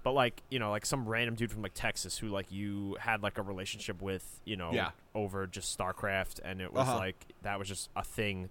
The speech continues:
Speaker 1: But, like, for you, it was normal because that was just, like, your StarCraft buddy, you know? Like,
Speaker 2: Yeah.
Speaker 1: it's like there was people that I met and, like, not,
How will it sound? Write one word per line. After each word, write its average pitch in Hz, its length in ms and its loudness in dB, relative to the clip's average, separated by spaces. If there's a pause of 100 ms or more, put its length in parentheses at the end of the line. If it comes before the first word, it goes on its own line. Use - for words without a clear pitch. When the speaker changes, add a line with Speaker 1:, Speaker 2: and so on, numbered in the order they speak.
Speaker 1:
But, 110 140 2
like, 104 160 -2
for 117 100 2
you, 107 160 2
it - 20 -2
was 95 140 -4
normal 101 300 -2
because 95 240 -4
that 92 100 -2
was 98 120 -4
just, - 100 -6
like, 101 100 -6
your 170 60 -2
StarCraft 95 500 4
buddy, 90 220 2
you 101 160 -2
know? 110 160 4
Like, 107 200 6
Speaker 2:
Yeah. 143 220 10 (920)
Speaker 1:
it's - 100 0
like 127 120 8
there 131 160 8
was 147 80 6
people 131 340 6
that 113 160 4
I 104 380 8
met 104 380 6
and, 95 180 -2
like, 92 320 -4
not, 165 220 10